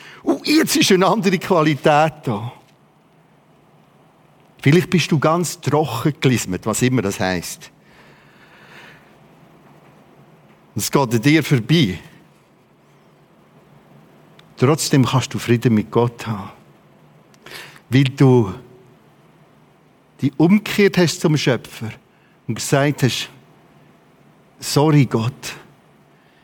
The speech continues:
nicht du hast zu kurze Arme, nicht deine Ohren sind kaputt,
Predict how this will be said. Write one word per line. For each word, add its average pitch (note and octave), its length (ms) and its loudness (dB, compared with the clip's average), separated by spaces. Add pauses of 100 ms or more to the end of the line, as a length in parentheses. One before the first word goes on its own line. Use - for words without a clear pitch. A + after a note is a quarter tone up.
(240)
nicht F3+ 520 2
du A3 160 2
hast F#3+ 280 2
zu - 80 -8
kurze C#3 520 0
Arme, G#2 460 -4 (1200)
nicht G3+ 480 2
deine G#3+ 300 2
Ohren F3+ 340 4
sind C3 220 0
kaputt, A2+ 720 -6